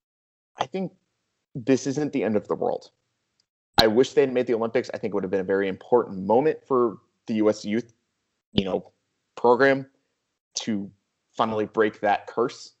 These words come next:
But I think we're in a place right now with looking at the full team, considering the youth players on that team, I think we're gonna be okay.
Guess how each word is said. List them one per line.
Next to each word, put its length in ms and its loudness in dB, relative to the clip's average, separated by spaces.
But 400 2
I 60 -4
think 300 -4
we're 140 2
in 60 2
a 40 -2
place 340 0
right 140 -2
now 160 -4
with 180 -10
looking 380 -2
at 260 -4
the 220 -8
full 260 2
team, 420 -8
considering 400 -8
the 80 -10
youth 220 -4
players 240 0
on 80 -6
that 160 -6
team, 320 -10
I 40 4
think 140 2
we're 80 4
gonna 160 2
be 120 6
okay. 420 0